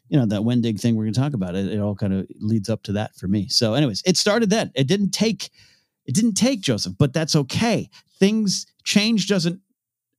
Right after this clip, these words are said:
always <laughs> happen overnight. And sometimes it can't happen overnight, or sometimes it has to be in its own time. And that was, I, I, I distinctly remember that it was in Granada Hills at my uncle's house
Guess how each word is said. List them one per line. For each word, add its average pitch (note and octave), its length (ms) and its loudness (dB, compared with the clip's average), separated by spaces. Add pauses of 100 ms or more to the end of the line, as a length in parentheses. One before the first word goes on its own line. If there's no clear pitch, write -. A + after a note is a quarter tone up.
(200)
always F#3+ 420 2
<laughs> - 60 -8
happen - 280 2
overnight. C#3+ 480 0
And - 100 -4
sometimes C#3 320 0
it C3 120 -6
can't D3+ 280 -4
happen A#2+ 260 -2
overnight, G2+ 380 -2
or G2+ 60 -4
sometimes A#2 420 -2
it A2+ 80 -4
has A2+ 160 -2
to A#2+ 80 -6
be A#2 120 0
in A#2 80 0
its G#2 120 -6
own G#2+ 140 -2
time. A#2 380 0 (500)
And G#2+ 260 0
that A#2+ 180 -2
was, B2+ 140 0
I, B2+ 260 0
I, C3 220 0
I C#3 80 0
distinctly G3 920 -4
remember E3 720 0
that G2+ 140 -4
it A2 80 0
was G#2 120 -2
in G2 80 0
Granada D#3+ 460 2
Hills D#3 440 -2 (240)
at - 40 -10
my G2 160 -2
uncle's D3 320 0
house C3+ 360 -2